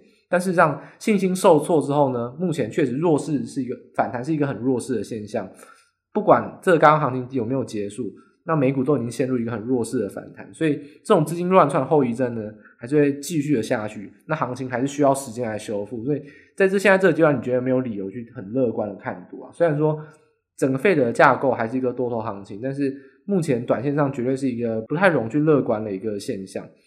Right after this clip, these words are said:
而且纵使说个股被限制，那大家知道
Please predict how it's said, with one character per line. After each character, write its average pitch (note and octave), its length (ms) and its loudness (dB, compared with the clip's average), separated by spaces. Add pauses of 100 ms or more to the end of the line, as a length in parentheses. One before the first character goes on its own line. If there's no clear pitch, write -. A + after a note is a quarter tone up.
(200)
而 C#3 40 -6
且 D#3+ 240 2 (400)
纵 G#3+ 160 6
使 D3+ 120 2
说 D3 160 4
个 D#3+ 240 8
股 A#2 120 -2
被 C3+ 140 -2
限 A2 320 -4
制， A2 300 -10
那 D3+ 100 2
大 D3+ 260 6
家 D3+ 80 0
知 D3 80 -6
道 C#3 320 4